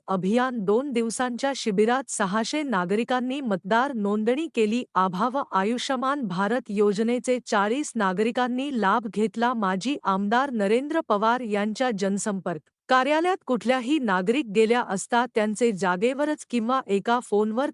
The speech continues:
काम होते. माजी आमदार असूनही विकास कामे व नागरिक समस्या झटपट सोडविल्या जातात.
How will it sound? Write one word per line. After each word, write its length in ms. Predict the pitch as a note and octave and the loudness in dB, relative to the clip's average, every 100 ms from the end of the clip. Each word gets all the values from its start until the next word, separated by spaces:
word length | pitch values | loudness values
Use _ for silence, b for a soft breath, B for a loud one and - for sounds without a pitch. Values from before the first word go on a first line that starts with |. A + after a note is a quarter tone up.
| - | 0
काम 220 | G#3 A#3+ A3 | 0 0 0
होते. 300 | G#3+ B3+ C#4 | 0 0 -2
माजी 420 | G3+ F3+ F3 B3+ - | -2 -2 -2 -4 -2
आमदार 460 | F#3 F#3 G#3 B3+ - | -2 0 0 0 -2
असूनही 480 | G3 A#3+ A#3 A3+ D#4 | -4 -2 -2 -2 -2
विकास 480 | G3 F3 G#3+ A#3+ - | -2 0 -2 -2 -2
कामे 300 | G3+ F#3+ A#3 | -2 0 0
व 120 | G#3+ | 0
नागरिक 440 | G3 F3+ D#3 E3 D3 | -2 -2 -2 -4 0
समस्या 540 | - C4 D#4 E4+ E4+ | 0 0 0 2 0
झटपट 480 | B3 G3+ F#3+ - D4 | 2 -2 -2 0 -2
सोडविल्या 520 | - A3 G#3+ G#3+ A3+ | 0 2 2 2 0
जातात. 380 | A3 F3 D3+ D3+ | 0 -2 -4 -8